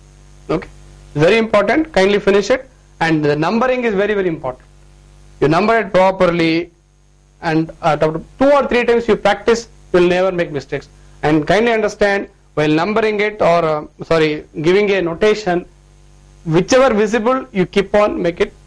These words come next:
first, then invisible in the next stage. Is it okay? So this is the problem, problem under cylinder. So your prism, then your, uh, pyramid, then cylinder.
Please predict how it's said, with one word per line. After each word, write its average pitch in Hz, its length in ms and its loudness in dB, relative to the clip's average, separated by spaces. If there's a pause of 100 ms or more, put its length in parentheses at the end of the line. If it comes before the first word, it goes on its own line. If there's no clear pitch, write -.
(140)
first, - 260 -4 (280)
then 247 160 4
invisible 247 520 0
in 202 120 -2
the 349 180 -2 (320)
next 165 200 -4
stage. - 280 -20 (640)
Is 165 100 0
it 175 80 0
okay? 214 240 0 (340)
So 202 80 0
this 185 160 2
is 208 60 0
the 202 80 0
problem, 190 220 0
problem 175 240 0
under 180 200 -4 (320)
cylinder. 135 360 -4 (360)
So 165 120 2
your 156 200 2
prism, 202 520 0 (680)
then 180 340 0
your, 170 260 0
uh, 156 380 -2 (540)
pyramid, 202 420 -2 (360)
then 165 140 2
cylinder. 147 400 -2